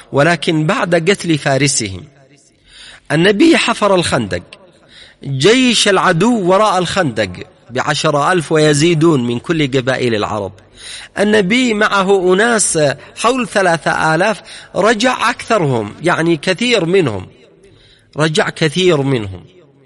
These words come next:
وكذلك تزلزل الكثير. اليهود جاءوا من خلف رسول الله، بنو قريظة، وأخلفوا ما عاهدوا،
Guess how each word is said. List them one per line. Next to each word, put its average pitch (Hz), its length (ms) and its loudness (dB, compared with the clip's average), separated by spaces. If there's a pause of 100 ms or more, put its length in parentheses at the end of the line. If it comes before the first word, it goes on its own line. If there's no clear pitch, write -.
(640)
وكذلك 135 1040 0
تزلزل 185 800 2
الكثير. 160 720 -2 (1300)
اليهود 214 540 2
جاءوا 240 320 0
من 226 160 0
خلف 208 280 -4
رسول 196 420 2
الله، 147 200 0
بنو 147 280 0
قريظة، 147 640 0 (640)
وأخلفوا 190 600 0
ما 180 160 2
عاهدوا، 120 580 -2